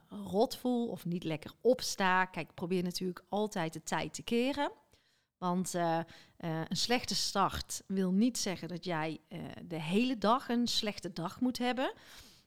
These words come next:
Dus dat weet ik wel te keren. Maar, eh, afgelopen paar dagen had ik er weer een paar van die enorme kutdagen. En, eh, dan zeg ik wel tegen mezelf, <laughs> als ik het niet kan keren:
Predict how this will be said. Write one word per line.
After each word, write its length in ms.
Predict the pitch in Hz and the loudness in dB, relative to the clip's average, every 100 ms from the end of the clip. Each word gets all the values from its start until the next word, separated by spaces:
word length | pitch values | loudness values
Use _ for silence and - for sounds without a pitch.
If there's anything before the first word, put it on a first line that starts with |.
| - | -4
Dus 200 | 214 190 | -4 0
dat 180 | 285 | -2
weet 240 | 262 277 254 | 0 -2 -2
ik 100 | - | -6
wel 200 | 180 156 | -6 -4
te 120 | 165 | -8
keren. 680 | - 233 262 320 302 370 285 _ _ _ | -8 -4 -2 -2 -4 -8 -12 _ _ _
Maar, 340 | 262 254 254 233 | 4 6 6 4
eh, 200 | 233 - | 4 4
afgelopen 500 | - 359 349 - - | 0 2 0 0 2
paar 240 | 311 302 | 2 4
dagen 380 | 285 320 311 214 | 4 2 2 2
had 180 | 269 349 | 0 0
ik 120 | 311 | 0
er 60 | |
weer 180 | 262 196 | 2 2
een 120 | 175 | 2
paar 280 | - 156 151 | 0 -2 -2
van 100 | 208 | 0
die 200 | 220 - - | -2 -2 -2
enorme 760 | 302 311 330 370 381 294 214 | 2 4 4 2 2 4 4
kutdagen. 800 | - - 311 - - 170 - 151 175 - - - - - - _ - | 2 2 2 2 -4 -6 -8 -14 -14 -18 -18 -20 -20 -20 -20 _ -2
En, 360 | 254 247 240 226 | 4 6 6 6
eh, 320 | 202 190 180 175 | 4 2 0 2
dan 200 | 262 277 | 2 4
zeg 200 | 240 294 | 2 2
ik 160 | 262 | 0
wel 300 | 196 254 339 | 2 4 4
tegen 300 | - 285 247 | 2 2 2
mezelf, 640 | 226 202 226 220 214 - - _ | 0 2 2 2 0 -8 -12 _
<laughs> 360 | - - _ - | -12 -12 _ -16
als 160 | 151 | -6
ik 140 | 185 180 | -6 -4
het 200 | 165 - | -8 -2
niet 260 | 202 254 | 0 0
kan 280 | - 170 165 - | 0 -2 -4 -8
keren: 500 | - 302 285 233 220 | -4 0 2 2 0